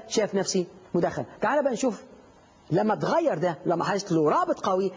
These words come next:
لما حس بالوجع واتوجع فعلا وبدأ الاعتقاد يتغير. اتغير ازاي؟ لما احاسيس تكون جامده الشخص ممكن يتغير لان بيفكر.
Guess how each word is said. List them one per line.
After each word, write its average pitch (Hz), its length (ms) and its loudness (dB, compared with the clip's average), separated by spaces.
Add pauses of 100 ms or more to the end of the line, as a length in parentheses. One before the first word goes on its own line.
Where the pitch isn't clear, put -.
(120)
لما 156 200 2
حس - 320 0
بالوجع 208 360 2
واتوجع 302 360 2
فعلا 190 340 0 (180)
وبدأ 220 220 2
الاعتقاد 175 440 0
يتغير. 185 340 0 (600)
اتغير 294 300 2
ازاي؟ 190 320 2 (120)
لما 185 160 2
احاسيس 220 260 0
تكون 277 200 2
جامده 208 300 2 (160)
الشخص 208 280 -2
ممكن 247 180 0
يتغير 233 380 2 (160)
لان 175 120 2
بيفكر. 185 440 -2